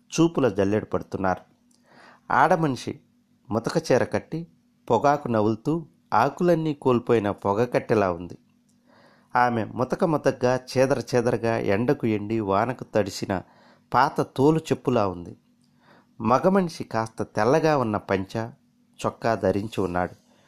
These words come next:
మనిషి ఇప్పుడిప్పుడే ఎండాకాలం భూగర్భ జలాన్నంతా పీల్చేసి విస్తరించుకుంటున్న జపాన్ తుమ్మ చెట్టులా ఉన్నాడు. వాళ్ళిద్దరూ ప్లాట్ఫారం అంతా కలయి తిరుగుతూ మొరటుగా కనపడుతున్న వాళ్లను,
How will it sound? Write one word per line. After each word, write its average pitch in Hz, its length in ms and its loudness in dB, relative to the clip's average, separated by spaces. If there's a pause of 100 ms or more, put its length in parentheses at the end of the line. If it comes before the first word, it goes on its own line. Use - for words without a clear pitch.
(340)
మనిషి 131 600 0 (840)
ఇప్పుడిప్పుడే 170 640 2
ఎండాకాలం 123 720 0 (840)
భూగర్భ 151 580 2
జలాన్నంతా 117 800 0
పీల్చేసి 127 880 -2 (680)
విస్తరించుకుంటున్న 131 1200 -2 (200)
జపాన్ 123 600 0 (360)
తుమ్మ 139 200 2
చెట్టులా 143 440 0
ఉన్నాడు. 95 340 -2 (1000)
వాళ్ళిద్దరూ 170 460 4
ప్లాట్ఫారం 135 680 -2
అంతా 123 220 -2
కలయి 110 320 0
తిరుగుతూ 113 460 -6
మొరటుగా 143 520 -2
కనపడుతున్న 113 600 -4
వాళ్లను, 107 540 -2